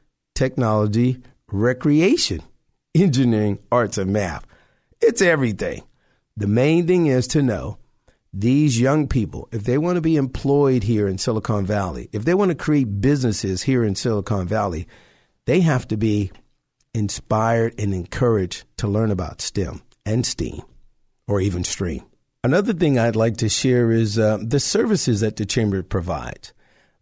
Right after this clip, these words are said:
Besides that incubator that I talked about, and as, as a matter of fact, uh, I, I wanna, like, pat myself on the back for just a little bit. Uh, God bless me. So it was a wonderful idea. Back in nineteen ninety-five, I was invited to come to the Chamber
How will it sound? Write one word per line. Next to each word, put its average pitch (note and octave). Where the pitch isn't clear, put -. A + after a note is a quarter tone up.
Besides C#3+
that C3+
incubator A#2
that F#2+
I F#2
talked A2
about, D#2+
and B2
as, A#2
as B2
a -
matter D3+
of -
fact, C#3+
uh, G#2
I, G2+
I -
wanna, B2
like, -
pat F#3+
myself C3+
on D#3
the A#2+
back C3
for -
just D4
a C3
little D#3
bit. A#2
Uh, A2+
God G#2+
bless B2+
me. A#2
So G#2
it -
was G2+
a G#2
wonderful A2+
idea. G#2+
Back A#2+
in B2
nineteen B2
ninety-five, A2+
I G2+
was A2
invited A2
to G#2+
come A2
to A2+
the G2
Chamber A#2